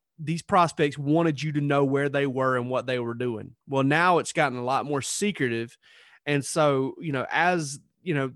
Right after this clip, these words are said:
things trickle out here in the coming days and we find out who was there and who wa-, wasn't, then you can kinda start to mark on your list,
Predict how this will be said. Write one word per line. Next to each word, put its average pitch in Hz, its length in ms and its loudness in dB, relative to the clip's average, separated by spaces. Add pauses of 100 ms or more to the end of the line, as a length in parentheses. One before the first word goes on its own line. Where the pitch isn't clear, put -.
things 170 320 -2
trickle 151 460 -4
out 175 200 4
here 147 160 -2
in 131 80 -2
the 123 60 -6
coming 135 340 -2
days 160 260 2
and 131 80 -2
we 139 60 -2
find 143 300 0
out 120 180 -2
who 156 120 -2
was 139 200 -2
there 139 220 0
and 123 100 -6
who 139 120 -2
wa-, 131 240 -2
wasn't, 151 480 -2 (460)
then 190 260 4
you 196 120 2
can 151 180 -6
kinda 160 300 2
start 147 300 0
to 135 60 -10
mark 151 300 2
on 143 140 0
your 131 140 0
list, 151 500 -2